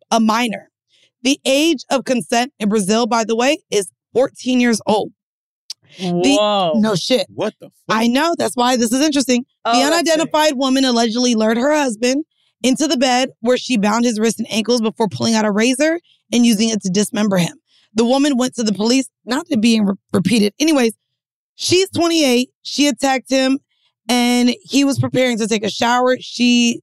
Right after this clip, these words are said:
Speaker 1: literally then rushed to the recep-, to the receptionist to ask for medical assistance after she dismembered him. Um,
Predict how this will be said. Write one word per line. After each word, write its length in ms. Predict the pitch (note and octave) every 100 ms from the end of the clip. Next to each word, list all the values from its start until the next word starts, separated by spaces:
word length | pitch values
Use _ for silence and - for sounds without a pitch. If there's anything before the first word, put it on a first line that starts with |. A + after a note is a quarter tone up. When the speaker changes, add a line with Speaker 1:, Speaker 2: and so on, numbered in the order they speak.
| -
Speaker 1:
literally 340 | A3+ A#3 A3+
then 260 | G3+ A3 G#3+
rushed 380 | G#3 G#3+ - _ _ _ _
to 80 | -
the 60 | A3
recep-, 320 | G#3 - A3 _ _ _ F3
to 100 | C#4+
the 80 | D4
receptionist 580 | C4 B3+ A#3 A3 A3+ -
to 40 |
ask 300 | A3 G#3+ G#3+
for 80 | -
medical 340 | G#3 G3 G#3 G#3
assistance 460 | - G3 G3 G3 -
after 220 | G#3+ -
she 320 | E3+ G3 F#3+ F3+ _ _
dismembered 420 | G3+ - G#3+ G#3+
him. 280 | G#3 A3 A3 - _ _ _ _
Um, 460 | B3+ C4 C4 C4